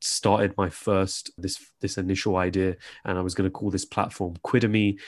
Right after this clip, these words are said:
And at this time, I read The Lean Startup as well, which was an amazing book that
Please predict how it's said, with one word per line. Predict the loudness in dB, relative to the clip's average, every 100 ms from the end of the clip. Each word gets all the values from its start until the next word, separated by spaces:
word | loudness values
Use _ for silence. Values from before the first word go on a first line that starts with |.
| -10 0
And | 2 2 2 0
at | 0 0
this | -2 0
time, | 2 2
I | 2
read | 2 2 2
The | 0
Lean | -2 -2
Startup | 0 2 2 2 0
as | 2
well, | 4
which | 2 0
was | -6
an | -4
amazing | 0 4 4 4 0
book | 0 0 0
that | -6 -6